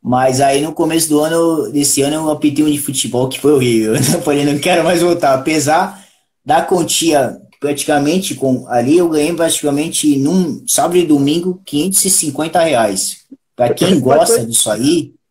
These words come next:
Speaker 1: é, é maravilhoso. Quando eu, o cara falou, "Pô, tu sofreu lá, te engaratou a mãe até umas horas. Mas quanto tu ganhou?" Eu falei, "Ah, quinhentos e cinquenta." Aí os cara, é um cara que,
Speaker 2: Pô, né?
Speaker 1: acho que ele até se formou na fefes, o Paulão, e é um cara que ele faz comissão de vários campeonatos aí.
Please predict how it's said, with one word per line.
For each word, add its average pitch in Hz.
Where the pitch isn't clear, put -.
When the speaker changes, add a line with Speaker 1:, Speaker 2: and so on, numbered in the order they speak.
Speaker 1:
é, -
é 131
maravilhoso. 202
Quando 156
eu, 175
o 147
cara 156
falou, 156
"Pô, 170
tu 185
sofreu 254
lá, 151
te -
engaratou 233
a 190
mãe 220
até 233
umas 247
horas. 170
Mas 185
quanto 415
tu 403
ganhou?" 175
Eu 131
falei, 156
"Ah, 127
quinhentos 156
e 165
cinquenta." 131
Aí 113
os 127
cara, 98
é 127
um 143
cara 147
que, -
Speaker 2:
Pô, 147
né? -
Speaker 1:
acho -
que 135
ele 123
até 135
se 143
formou 147
na 135
fefes, 131
o 120
Paulão, 120
e -
é 139
um 127
cara 123
que 135
ele 139
faz 127
comissão 110
de 110
vários 110
campeonatos 107
aí. 98